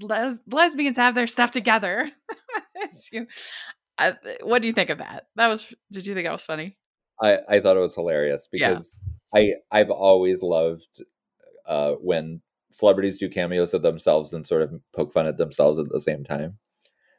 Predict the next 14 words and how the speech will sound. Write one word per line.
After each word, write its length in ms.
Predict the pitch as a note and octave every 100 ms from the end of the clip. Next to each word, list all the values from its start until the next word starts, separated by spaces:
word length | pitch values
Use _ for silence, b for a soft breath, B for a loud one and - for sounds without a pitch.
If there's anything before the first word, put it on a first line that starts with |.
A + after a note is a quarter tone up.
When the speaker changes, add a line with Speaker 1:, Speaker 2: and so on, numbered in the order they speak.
| _ _ _ _ _ _ _ _
Speaker 2:
So 220 | - F#2+
Speaker 1:
Mm-hmm. 240 | E2 E2 - _ _ -
Speaker 2:
that 140 | F#2
was 180 | G2+ F2+
really 220 | F2+ E2+
fun 260 | - D#2+ E2
because 220 | F#2 A2+
she's, 280 | - G#2+ A2
uh, 100 | F#2
like, 360 | G2+ G2 - - _ _ F#2+
basically 540 | A#2 A#2+ C3+ A#2+ G2+
she's, 420 | F#2+ G#2 F#2+ - _ -
she's 300 | - G2+ D#2+
being, 300 | G2+ G2